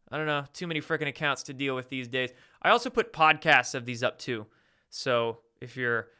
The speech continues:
more into audio than video, uh, if you like listening more than watching, you know, you just listen to stuff in the car, doing,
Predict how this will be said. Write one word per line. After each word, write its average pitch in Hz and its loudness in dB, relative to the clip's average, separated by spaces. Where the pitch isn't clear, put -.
more 190 0
into 175 -6
audio 143 2
than 127 -8
video, 123 0
uh, 117 -4
if - -16
you 131 -6
like 127 0
listening 127 -8
more 120 -8
than 117 -10
watching, 127 -2
you 120 -6
know, 113 -6
you 123 -10
just 117 -12
listen 143 -8
to 127 -10
stuff 135 -4
in 123 -20
the 113 -14
car, 127 2
doing, 123 -6